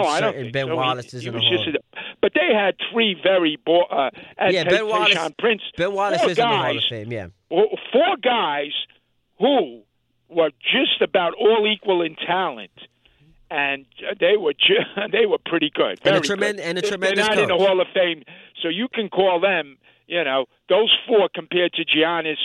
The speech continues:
Speaker 1: with Middleton and, uh, Jrue Holiday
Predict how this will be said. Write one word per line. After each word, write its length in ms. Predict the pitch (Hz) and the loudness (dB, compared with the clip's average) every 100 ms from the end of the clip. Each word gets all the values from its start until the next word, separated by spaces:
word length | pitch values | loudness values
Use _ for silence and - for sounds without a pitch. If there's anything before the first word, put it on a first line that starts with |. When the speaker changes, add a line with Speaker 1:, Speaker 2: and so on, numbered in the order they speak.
| 135 | -4
Speaker 1:
with 200 | 139 - | -4 -2
Middleton 600 | 147 156 147 - 156 143 | -2 0 -2 -2 -2 0
and, 280 | 123 127 123 | -2 -2 -2
uh, 120 | 123 - 143 - | -2 -4 -8 -4
Jrue 280 | 151 156 131 | 0 0 0
Holiday 580 | 156 208 143 113 110 | 0 0 0 -2 -6